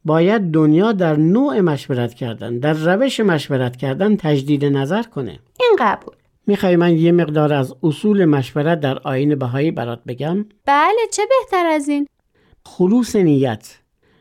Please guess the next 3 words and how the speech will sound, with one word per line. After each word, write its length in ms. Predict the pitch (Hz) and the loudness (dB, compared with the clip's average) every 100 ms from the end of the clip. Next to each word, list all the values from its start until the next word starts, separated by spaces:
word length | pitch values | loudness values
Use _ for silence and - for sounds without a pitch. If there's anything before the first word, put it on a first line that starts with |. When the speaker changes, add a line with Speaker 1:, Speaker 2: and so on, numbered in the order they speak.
| _ | _
Speaker 1:
روحیه 580 | 160 190 175 190 226 240 | 0 2 4 4 4 0
خدمت، 800 | - 156 135 139 120 107 - _ _ _ _ | 0 -2 0 0 -2 -6 -14 _ _ _ _
انصاف، 600 | 180 170 147 - 165 123 | 2 2 2 0 -2 -2